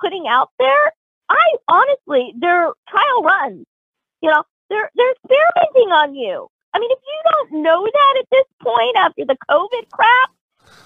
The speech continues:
then I, I, I, I don't even know what to say. I mean, you know, not only that, but, you know, the reason that they were doing this whole vaccine and all these boosters and everything, I mean, we know that there's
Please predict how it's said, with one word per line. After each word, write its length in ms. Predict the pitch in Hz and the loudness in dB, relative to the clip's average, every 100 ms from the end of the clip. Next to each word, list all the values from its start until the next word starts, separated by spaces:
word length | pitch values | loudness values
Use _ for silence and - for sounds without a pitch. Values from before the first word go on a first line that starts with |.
| _ | _
then 160 | 359 349 - | 0 0 -2
I, 60 | 254 - | -8 -2
I, 140 | 320 - | -2 0
I, 400 | 294 294 - 381 | -2 -2 -2 -2
I 40 | |
don't 160 | 453 427 | -2 -6
even 160 | 480 | -6
know 100 | 466 | -4
what 140 | 508 - | -4 -4
to 120 | 523 _ - | -8 _ -4
say. 480 | 554 855 784 415 - | 0 0 0 -2 -8
I 160 | - 349 | -4 -4
mean, 280 | 349 339 339 | -6 -12 -6
you 120 | 427 605 | -2 0
know, 160 | 311 294 _ _ | 0 -4 _ _
not 200 | - 294 605 | -4 -2 -2
only 200 | 508 339 | -4 -6
that, 220 | 269 381 392 | -2 -2 -2
but, 100 | 269 | -8
you 100 | 277 | -2
know, 240 | 262 247 _ _ - | 0 0 _ _ -10
the 60 | |
reason 280 | 277 381 453 | -4 -4 -4
that 120 | 339 277 | -6 -4
they 100 | 294 | -4
were 100 | 285 | -6
doing 220 | 285 277 | -6 -4
this 140 | 240 | -4
whole 220 | - 269 254 | 0 0 2
vaccine 760 | 233 233 _ 277 285 294 294 | 0 -2 _ -14 -12 -10 -10
and 280 | 277 240 226 | -6 -4 -4
all 180 | - 262 | 0 -2
these 180 | 262 240 | -2 -14
boosters 440 | 202 294 - 370 277 | -12 -12 -10 -12 -8
and 100 | 262 | -6
everything, 400 | 220 233 269 277 | -6 -6 -8 -6
I 40 | |
mean, 160 | 285 294 | -6 -6
we 100 | 311 | -6
know 320 | 302 320 381 | -2 0 0
that 100 | 359 | -2
there's 160 | 269 | -10